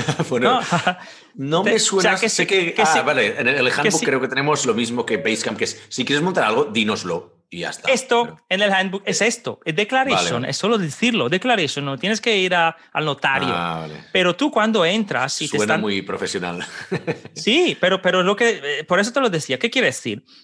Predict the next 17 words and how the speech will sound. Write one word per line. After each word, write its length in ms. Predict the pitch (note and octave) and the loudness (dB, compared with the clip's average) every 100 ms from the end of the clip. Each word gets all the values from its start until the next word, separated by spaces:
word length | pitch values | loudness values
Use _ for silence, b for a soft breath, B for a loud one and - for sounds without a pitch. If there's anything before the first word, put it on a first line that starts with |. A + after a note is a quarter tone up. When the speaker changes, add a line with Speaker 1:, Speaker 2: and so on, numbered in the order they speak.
| B | B
Speaker 2:
Si 200 | - G3 | -4 -2
tú 160 | D#3+ B3+ | 2 0
estás 340 | - D#3+ - | 2 0 2
en 120 | G3+ | 0
una 420 | D#3 E3 D#3 D3+ C#3 | 0 2 4 2 2
venture, 640 | C#3 C#3+ - A2+ C#3+ D#3+ - | 0 0 -2 -4 -6 -8 -8
una 120 | B2+ | -6
business 320 | C3+ D3+ C3 | -4 -4 -4
venture, 340 | C3 A#2+ B2+ | -4 -4 -4
o 60 | C#3 | -2
tienes 380 | - F#3 G3 D3+ | 2 2 2 0
algo, 400 | A#2 A2+ D3 _ _ _ _ - | -4 -4 -8 _ _ _ _ -18
Speaker 1:
Sí. 200 | - F#3+ | -6 -2
Speaker 2:
eh, 220 | D#3+ B2 - - - | 0 -2 -6 -10 0
es 160 | F#3+ G#3+ | 2 4
mejor 380 | B3+ - A3 | 4 4 2
declararlo. 640 | B3 - G#2+ C#3 F3+ A#2 | 2 0 2 2 2 -2